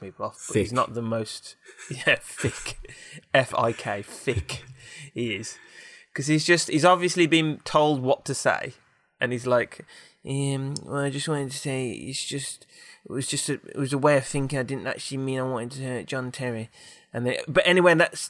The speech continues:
Speaker 1: that's all been sorted now, so that's, you know, can move on from that now. That's all been, you know,
Speaker 2: He lit-, he
Speaker 1: that's all been
Speaker 2: literally
Speaker 1: cleared
Speaker 2: said
Speaker 1: up now.
Speaker 2: he put, he put metal studs, he put longer studs on his boots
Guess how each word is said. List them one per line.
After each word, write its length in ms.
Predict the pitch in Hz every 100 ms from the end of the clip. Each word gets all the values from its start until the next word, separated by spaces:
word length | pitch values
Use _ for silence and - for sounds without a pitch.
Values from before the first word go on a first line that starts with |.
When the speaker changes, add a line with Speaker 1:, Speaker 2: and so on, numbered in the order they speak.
| -
Speaker 1:
that's 280 | 175 -
all 80 | 156
been 120 | 143
sorted 360 | 139 156 147 123
now, 160 | 127 123
so 120 | 127
that's, 360 | 123 - - -
you 80 | 131
know, 100 | 127
can 160 | - 131
move 180 | 127
on 120 | 120 117
from 160 | 110
that 160 | 107 -
now. 140 | 107
That's 200 | 117 -
all 160 | 135 123
been, 300 | 107 113 - -
you 80 | 120
know, 80 |
Speaker 2:
He 60 | 113
lit-, 140 | 117
he 60 | -
Speaker 1:
that's 20 |
all 40 | -
been 60 | 113
Speaker 2:
literally 340 | 110 - 101
Speaker 1:
cleared 20 | 90
Speaker 2:
said 120 | 101
Speaker 1:
up 140 | 85 76
now. 80 | 87
Speaker 2:
he 60 |
put, 340 | 95 95 92 - - -
he 80 | -
put 400 | - 95 - - _ - -
metal 260 | 98 95 92
studs, 300 | - 95 90 101
he 160 | 101
put 100 | 98
longer 320 | 98 101 98 92
studs 220 | - 90
on 60 | 95
his 100 | 90
boots 380 | 98 98 -